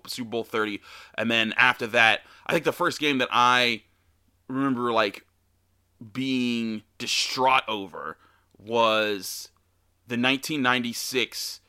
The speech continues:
A F C divisional round when they lost to the Patriots. They got smoked by the Patriots. And this was Drew Bledsoe Patriots, not Tom Brady Patriots. And then,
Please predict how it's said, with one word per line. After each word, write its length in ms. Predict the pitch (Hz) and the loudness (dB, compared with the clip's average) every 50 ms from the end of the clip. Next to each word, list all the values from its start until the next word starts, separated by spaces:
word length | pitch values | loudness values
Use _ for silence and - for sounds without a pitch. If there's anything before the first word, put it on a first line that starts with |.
| _ _ _ _ _ _ _ _ _ - | _ _ _ _ _ _ _ _ _ 0
A 160 | 127 123 120 | 2 2 2
F 60 | 117 | 0
C 100 | - 127 | -2 -6
divisional 400 | 117 113 107 120 117 110 113 113 | -10 -8 -6 -6 -6 -4 -4 0
round 160 | 110 110 107 107 | 0 2 2 0
when 80 | 110 | 0
they 80 | 110 107 | -4 -2
lost 300 | 104 110 110 110 113 - | 0 2 2 2 0 -4
to 40 | - | -8
the 80 | 104 | -12
Patriots. 520 | - - - 113 110 92 - 98 85 - - | -12 -8 -6 -6 -6 -6 -8 -12 -12 -10 -6
They 80 | 104 | -6
got 140 | 104 85 - | -6 -4 -6
smoked 540 | - - - - - 131 127 120 113 - - | -6 -6 -6 -6 -6 -4 -4 -4 -4 -4 -4
by 80 | 107 | -6
the 80 | 95 92 | -6 -6
Patriots. 500 | 95 90 78 76 - - 69 57 - - - | -8 -10 -10 -10 -12 -14 -16 -18 -12 -8 -6
And 120 | 107 110 | -4 -4
this 140 | 120 120 117 | -4 -6 -6
was 80 | 117 110 | -8 -10
Drew 180 | 101 127 120 | -10 -10 -8
Bledsoe 440 | 104 120 117 113 107 - 107 95 95 | -4 -2 -2 -2 -2 -4 -6 -8 -8
Patriots, 380 | - 92 82 85 - 90 85 101 | -8 -10 -14 -12 -14 -14 -10 -10
not 160 | 101 95 - | -10 -8 -6
Tom 220 | 113 104 101 98 | -4 -4 -4 -4
Brady 200 | 95 101 101 92 | -4 -6 -8 -8
Patriots. 400 | 90 - 87 82 - 82 80 - | -8 -10 -10 -10 -8 -10 -12 -10
And 100 | 98 107 | -8 -6
then, 200 | 110 107 104 101 | -6 -6 -6 -8